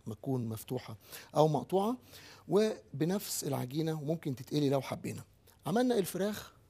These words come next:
طاجن محطوط في قلب الفرن مع الرز، وطاجن تاني كان بالخضار، حطينا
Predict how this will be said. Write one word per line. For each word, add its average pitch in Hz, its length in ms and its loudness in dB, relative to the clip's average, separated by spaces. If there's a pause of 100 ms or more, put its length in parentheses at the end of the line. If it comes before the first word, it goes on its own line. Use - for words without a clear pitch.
(180)
طاجن 120 360 0 (100)
محطوط 131 360 -6
في - 120 -8
قلب 131 280 -2 (400)
الفرن 190 440 -2 (180)
مع 123 220 0
الرز، 156 440 -2 (480)
وطاجن 208 500 2
تاني 214 300 0
كان 190 280 -4
بالخضار، 135 520 -2
حطينا 123 460 -4